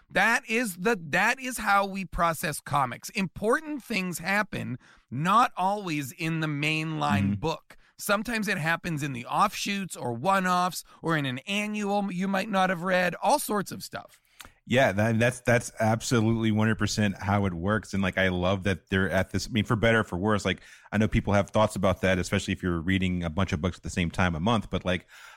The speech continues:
Speaker 2: I do love the thrill, the page turn, like, and that's exactly what it captures. Like, the end of a, after end of, like, you know, a run on Spider-Man, you're like, "All right, see," like, they'll have, like, "Oh, Doc Ock," sh-, you'll see, like, a claw and, like, uh,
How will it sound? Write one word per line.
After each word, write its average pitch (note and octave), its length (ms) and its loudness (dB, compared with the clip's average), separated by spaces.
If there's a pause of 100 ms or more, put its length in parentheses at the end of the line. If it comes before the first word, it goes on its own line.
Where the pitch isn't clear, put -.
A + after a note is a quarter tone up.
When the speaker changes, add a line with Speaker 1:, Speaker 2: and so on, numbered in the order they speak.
Speaker 2:
I G#2 140 2
do A2+ 560 0
love A2+ 280 2
the G#2+ 100 2
thrill, A2 260 4
the G2 120 2
page - 380 2
turn, D#2 260 0
like, D#2 200 -2
and F#2 400 -2
that's G2 220 0
exactly F#2+ 320 0
what F2+ 80 4
it F2 80 -2
captures. G#2 340 0
Like, F2 140 0
the F#2+ 160 2
end A2 100 4
of G#2+ 80 2
a, G2 160 4 (320)
after G#2+ 260 2
end A#2 140 4
of, G#2+ 80 4
like, G#2 180 2
you G2+ 120 2
know, F2+ 100 2
a F#2 80 2
run G2 240 2
on F#2 100 2
Spider-Man, F#2+ 460 2
you're F2 80 0
like, E2+ 160 0
"All G#2 80 4
right, F2 200 2 (340)
see," D3 340 2
like, G#2+ 220 2
they'll A2 140 4
have, G#2 220 6
like, F#2 220 2
"Oh, B2 140 2
Doc A2 280 2
Ock," A2 260 2
sh-, - 160 -6
you'll A2 140 0
see, A#2+ 160 2
like, G#2+ 200 2
a F#2+ 80 -4
claw A2 420 4
and, F2+ 180 4
like, G2 200 0
uh, - 80 -8